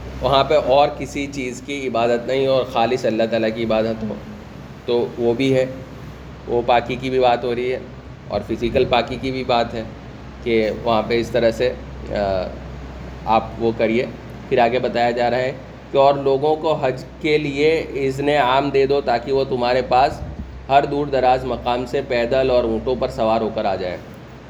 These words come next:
تو یہ ابراہیم علیہ السلام کو پھر یہ دی، دے دی۔ اب ہم جانتے ہیں کہ ابراہیم علیہ السلام،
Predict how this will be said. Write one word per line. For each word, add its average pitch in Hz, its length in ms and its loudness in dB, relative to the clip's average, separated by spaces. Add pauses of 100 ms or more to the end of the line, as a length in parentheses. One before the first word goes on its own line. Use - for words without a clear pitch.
(920)
تو 139 120 4
یہ 151 280 6
ابراہیم 151 320 4
علیہ 151 140 2
السلام 147 340 2
کو 151 100 0
پھر 151 160 -2
یہ 151 120 0
دی، 147 200 -2
دے 143 200 0
دی۔ 147 160 0
اب 139 300 4
ہم 147 120 0
جانتے 135 360 2
ہیں 147 100 0
کہ 135 160 -2
ابراہیم 127 320 2
علیہ 127 160 0
السلام، 123 360 2